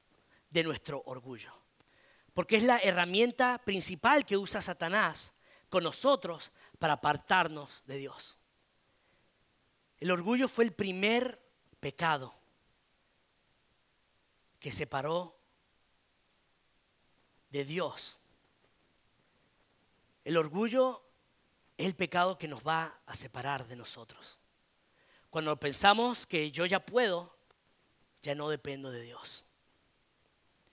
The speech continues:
Escuché un, un testimonio tremendo, tremendo, tremendo, de, de un hombre que, eh, eh, se creía que él podía. Era un hombre cristiano, pero,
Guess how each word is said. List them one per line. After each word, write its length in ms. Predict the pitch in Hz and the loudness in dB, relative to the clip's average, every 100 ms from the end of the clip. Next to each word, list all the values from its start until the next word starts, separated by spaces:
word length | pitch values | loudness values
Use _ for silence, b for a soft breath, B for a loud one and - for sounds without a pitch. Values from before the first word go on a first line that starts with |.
| b b b b b b _ | b b b b b b _
Escuché 420 | 127 - 135 175 | -20 -18 -4 -2
un, 500 | 202 214 202 175 139 127 _ _ _ _ _ _ _ _ _ _ _ _ _ - | 0 -2 -4 -6 -8 -14 _ _ _ _ _ _ _ _ _ _ _ _ _ -14
un 120 | 170 | -6
testimonio 560 | 180 - 160 165 190 185 | -6 -6 -2 -2 -2 -6
tremendo, 680 | 143 139 170 180 147 127 - _ _ | -4 2 2 2 -4 -10 -18 _ _
tremendo, 480 | - 135 160 165 160 | -12 -6 -2 -2 -4
tremendo, 500 | 135 143 151 156 143 b b b b - | -6 -6 -6 -6 -10 b b b b -6
de, 360 | 147 139 135 135 | -4 -2 -4 -6
de 100 | 160 | -4
un 140 | 180 | -2
hombre 480 | 190 202 208 202 - | -2 0 -2 -2 -8
que, 460 | - 139 131 120 - _ _ _ _ _ | -6 -4 -4 -8 -16 _ _ _ _ _
eh, 460 | 135 127 95 78 - _ _ _ b b b b _ _ | -10 -10 -10 -16 -20 _ _ _ b b b b _ _
eh, 360 | 135 127 - - _ _ _ _ _ _ _ | -18 -18 -18 -20 _ _ _ _ _ _ _
se 200 | - 175 | -10 -6
creía 320 | - 156 185 202 | -2 0 0 0
que 180 | 160 156 | 0 0
él 160 | 170 | -2
podía. 300 | 151 160 160 | -4 -4 0
Era 140 | 151 214 | 2 4
un 120 | 233 | 4
hombre 200 | 226 233 | 4 4
cristiano, 640 | 214 165 - 202 208 220 - | 2 -8 -2 0 0 -4 -6
pero, 320 | 147 131 | -6 -6